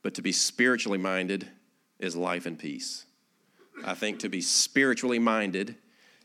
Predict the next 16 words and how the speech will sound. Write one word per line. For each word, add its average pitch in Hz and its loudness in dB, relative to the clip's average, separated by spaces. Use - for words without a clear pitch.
is 104 -4
to 98 -4
meditate 113 2
on 107 0
his 107 -2
instruction 95 -2
day 78 -8
and 76 -10
night, 123 -14
right? 92 -4
To 98 -6
be 95 -2
spiritually 147 2
minded 135 0
is 98 -4
not, 117 2